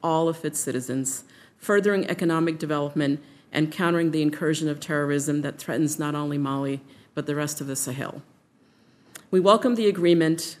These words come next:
to a twenty-four month timeline between the Economic Community of West African States, ecowas,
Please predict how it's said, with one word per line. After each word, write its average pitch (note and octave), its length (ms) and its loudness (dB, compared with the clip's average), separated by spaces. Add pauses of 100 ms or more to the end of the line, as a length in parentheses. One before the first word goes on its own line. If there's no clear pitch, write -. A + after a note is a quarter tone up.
to D#3+ 160 -4
a D#3+ 60 0
twenty-four F#3+ 520 0
month D#3+ 400 0
timeline D#3 480 0
between D3+ 420 0
the D3+ 180 -2
Economic E3+ 500 -2
Community E3 460 2
of D#3 120 -2
West D#3 240 -4
African D#3+ 380 -4
States, D3 640 -4
ecowas, D3 680 -4